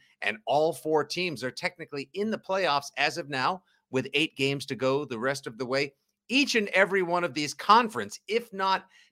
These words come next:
divisional games, means that much more. The Patriots, of course, having won the last thirteen matchups between these two. Can they run it to two touchdowns with two extra points, or will they leave it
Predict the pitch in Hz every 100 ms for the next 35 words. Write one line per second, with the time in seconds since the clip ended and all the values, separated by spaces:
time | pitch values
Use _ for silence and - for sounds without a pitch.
0 | _ 202 151 123 254 247 240 214 156 170
1 | 170 170 139 - _ _ 135 156 110 110
2 | 147 151 127 131 127 110 85 - - 135
3 | 135 127 95 - 120 110 123 110 113 117
4 | 113 123 123 117 - 277 320 226 - 262
5 | 226 208 208 202 180 - 151 - 180 185
6 | 165 160 131 165 170 160 - - _ -
7 | 254 302 262 208 220 214 214 160 - 269
8 | - 196 - 185 180 175 135 135 196 202
9 | - 160 - 147 - 147 147 - - _
10 | _ _ 123 123 147 139 139 131 139 127
11 | 135